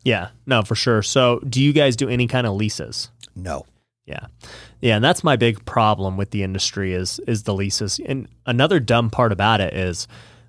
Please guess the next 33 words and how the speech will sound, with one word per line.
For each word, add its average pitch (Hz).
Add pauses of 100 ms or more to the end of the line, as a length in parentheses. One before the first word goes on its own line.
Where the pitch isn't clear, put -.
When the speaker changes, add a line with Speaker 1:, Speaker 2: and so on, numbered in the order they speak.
(100)
Speaker 1:
on 123
a 123
lot 113
of 175
these 139
homes 113
we 104
flipped, - (360)
um, 95
I 117
think 135
Sunrun 95
is 90
one 90
of 85
them. -
Freaking, 85
I -
hate 92
Sunrun. - (380)
So 143 (360)
Speaker 2:
No 135
comment. 104
Speaker 1:
<laughs> -
No 160
comment. - (280)
So, 180 (200)
you 156
know, 135
I'll 135
buy 156
a 143
home 143